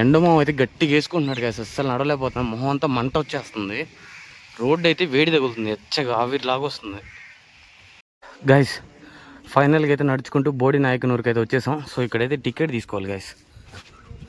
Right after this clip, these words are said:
So చూద్దాం ఎక్కడ ఏంటి అనేది. అయ్యా, ఇక్కడ ఏం హోటల్స్ కూడా ఏం లేవు. ఆయన ఉంటాయని చెప్పాడు, తినడానికి ఇబ్బంది ఉండదు అది ఇది అని చెప్పాడు. చూడు, అర్జున్ రెడ్డి ఫొటోస్ పెట్టారు ఇక్కడ.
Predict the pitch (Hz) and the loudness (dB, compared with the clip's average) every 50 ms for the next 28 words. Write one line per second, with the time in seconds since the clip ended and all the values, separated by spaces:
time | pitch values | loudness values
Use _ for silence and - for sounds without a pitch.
0 | - - - - - - - - - - - - - - - - - - - - | -20 -20 -20 -20 -20 -20 -20 -20 -20 -20 -20 -20 -20 -20 -20 -20 -20 -18 -16 -10
1 | - 120 123 - - - 143 151 147 156 151 123 117 120 - - 143 143 143 135 | -6 -6 -6 -6 -4 -4 -2 2 2 4 4 4 2 2 0 0 0 2 2 2
2 | 123 123 127 117 123 117 117 113 104 113 139 147 - - - - - - - - | 2 2 2 2 2 2 2 0 0 0 -2 -4 -4 -10 -18 -20 -20 -20 -20 -20
3 | - - - - - - - - 113 113 139 151 139 - 135 139 156 175 143 131 | -20 -20 -20 -20 -20 -10 -4 0 2 4 4 2 2 2 2 2 4 4 2 2
4 | 131 143 160 185 180 180 185 190 180 175 170 160 156 160 156 143 127 120 123 120 | 0 0 0 -2 -2 0 -2 -2 0 0 0 0 0 0 0 0 0 -2 -2 -2
5 | 120 127 160 165 170 165 160 151 147 - 165 156 151 160 160 156 _ _ - - | -2 -2 -2 -2 -2 -2 -2 -4 -4 -6 -6 -6 -6 -6 -8 -10 _ _ -20 -20
6 | - 185 196 214 247 285 - - - - - - - - - - - - 143 143 | -20 -20 -20 -20 -20 -20 -20 -20 -20 -20 -20 -20 -20 -20 -20 -12 -4 0 2 4
7 | 156 160 165 170 170 160 156 160 160 160 151 139 139 160 160 160 160 151 147 147 | 4 4 4 2 0 -2 -4 -4 -4 -4 -4 -6 -4 -4 -4 -2 -2 -4 -4 -2
8 | 143 147 143 139 143 143 143 143 139 135 127 - - 127 127 151 165 156 - - | -2 0 0 0 2 2 2 2 2 2 0 -2 -2 -2 -2 -4 -6 -8 -12 -18
9 | - - - - - - - - - - - - 240 240 - - - - - - | -20 -20 -20 -20 -20 -20 -20 -20 -20 -20 -20 -20 -20 -20 -20 -20 -20 -20 -20 -20
10 | - - - - - - - - - - - - - - - - - - 127 120 | -20 -20 -20 -20 -20 -20 -20 -20 -20 -20 -20 -20 -20 -20 -20 -18 -12 -8 -2 4
11 | 113 143 160 156 131 107 - - - - - - - - - - _ _ _ - | 6 6 8 6 6 2 0 -10 -20 -20 -20 -20 -20 -20 -20 -20 _ _ _ -20
12 | - - - - - - - - - - - - - - - - 117 120 120 135 | -20 -20 -20 -20 -20 -20 -20 -20 -20 -20 -20 -20 -20 -8 -2 0 0 2 4 4
13 | 156 160 160 151 147 135 - 143 135 131 139 135 123 123 120 110 113 117 117 - | 4 4 4 4 2 0 0 2 2 2 2 2 0 0 -2 0 0 -2 -2 -4
14 | 110 | -6